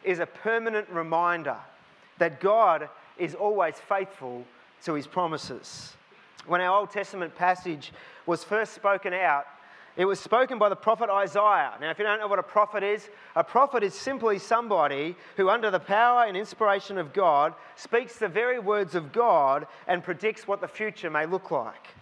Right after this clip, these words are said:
Isaiah, in this particular passage, was prophesying to God's people, the nation of Israel.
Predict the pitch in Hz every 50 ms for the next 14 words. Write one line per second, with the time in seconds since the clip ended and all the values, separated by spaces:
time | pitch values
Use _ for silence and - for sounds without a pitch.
0 | _ _ _ _ _ _ _ _ _ _ _ - - - 196 190 151 196 220 262
1 | 269 233 180 165 170 175 - - - - 170 175 180 175 - 180 - 277 294 -
2 | 262 208 175 - - 156 160 160 - 214 202 156 180 180 180 - - 240 254 -
3 | 247 - - 202 180 170 170 165 175 160 165 202 202 202 202 - - 220 220 -
4 | - 170 127 - - - - - - - - _ _ - 160 160 175 196 208 202
5 | - - 220 190 175 156 180 202 208 180 151 185 180 151 135 123 113 107